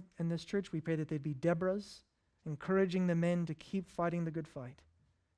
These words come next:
And Lord, that all of us as a church would glorify you.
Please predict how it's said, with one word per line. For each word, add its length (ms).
And 100
Lord, 160
that 140
all 200
of 80
us 160
as 100
a 60
church 560
would 120
glorify 460
you. 220